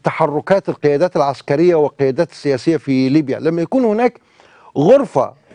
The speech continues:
آه، في منطقة الفروسية في طرابلس، ومعروف أن هذه الغرفة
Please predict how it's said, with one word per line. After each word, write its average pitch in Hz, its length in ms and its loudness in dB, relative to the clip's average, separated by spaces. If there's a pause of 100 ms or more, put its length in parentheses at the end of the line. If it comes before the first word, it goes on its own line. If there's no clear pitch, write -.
(340)
آه، 156 400 2
في 180 200 0
منطقة 180 500 -2
الفروسية 180 880 0
في 165 140 -2
طرابلس، 175 640 -2
ومعروف 208 460 0
أن 202 100 -2
هذه 202 140 -2
الغرفة 220 460 0